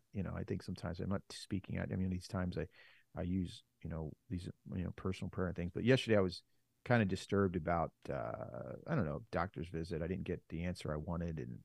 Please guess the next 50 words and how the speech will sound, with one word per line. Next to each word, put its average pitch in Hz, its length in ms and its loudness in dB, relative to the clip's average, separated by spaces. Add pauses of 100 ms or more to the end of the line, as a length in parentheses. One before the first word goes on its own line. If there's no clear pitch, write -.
you - 80 -8
know, - 120 -8
I 76 80 -8
just, - 300 -14 (180)
and, 82 240 -8
uh, 76 140 -4 (800)
and 104 120 6
I, 117 200 10
I 110 80 6
c-, - 180 -4
my 98 140 4
mother, 104 500 8 (100)
uh, 90 220 -2
called 92 260 2
me 120 120 2
and, 87 240 0 (100)
you 92 60 0
know, 87 100 -2
I 92 160 0
said, 95 220 -8
"What 127 80 2
do 165 60 4
you 135 140 0
think?" 117 280 -2
And, 104 80 0
uh, 117 40 4
uh, 117 420 4
and 95 200 0
she's - 200 -10
like, 101 140 -2 (800)
she - 100 -16
said, - 100 -2
"Well, 160 260 2 (280)
I, - 60 -12 (140)
i-, - 160 -16
if - 460 -6
I 123 80 4
can 110 240 0
tell 175 200 2
you 180 120 6
something 98 300 0
without 98 240 4
you 95 60 -2
getting 92 220 2
angry." 107 440 4
<laughs> - 720 -10
And 87 100 -2
I 92 40 2
was 90 120 0
like, 87 140 -2